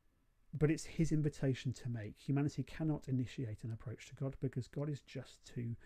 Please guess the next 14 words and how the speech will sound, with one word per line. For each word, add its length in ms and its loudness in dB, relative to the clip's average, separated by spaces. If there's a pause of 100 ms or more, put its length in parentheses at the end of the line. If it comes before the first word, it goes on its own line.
(560)
full 280 4
of 200 4
brilliance. 680 0 (340)
He 160 2
is 120 0
too 320 2
awesome 500 0
i-, 120 -4
in 200 6
the 60 6
proper 280 0
sense 320 -2
of 160 -4
being 300 4